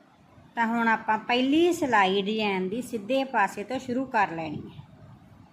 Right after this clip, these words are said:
ਦੋ ਕੁੰਡਿਆਂ ਦਾ ਆਪਾਂ ਪਹਿਲਾਂ ਇੱਕ ਕੁੰਡਾ ਬਣਾਉਣਾ ਹੈ ਇਸ ਤਰ੍ਹਾਂ ਅਗਲੀ ਸਾਈਡ ਤੋਂ। ਦੋ ਕੁੰਡਿਆਂ ਦਾ ਇੱਕ ਕੁੰਡਾ ਬਣਾ ਲਿਆ ਸਿੱਧਾ ਆਪਾਂ ਇਸ ਤਰ੍ਹਾਂ।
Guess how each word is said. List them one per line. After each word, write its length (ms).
ਦੋ 360
ਕੁੰਡਿਆਂ 480
ਦਾ 160
ਆਪਾਂ 300
ਪਹਿਲਾਂ 320
ਇੱਕ 300
ਕੁੰਡਾ 360
ਬਣਾਉਣਾ 400
ਹੈ 120
ਇਸ 100
ਤਰ੍ਹਾਂ 420
ਅਗਲੀ 260
ਸਾਈਡ 360
ਤੋਂ। 180
ਦੋ 180
ਕੁੰਡਿਆਂ 380
ਦਾ 120
ਇੱਕ 260
ਕੁੰਡਾ 240
ਬਣਾ 300
ਲਿਆ 160
ਸਿੱਧਾ 320
ਆਪਾਂ 240
ਇਸ 100
ਤਰ੍ਹਾਂ। 220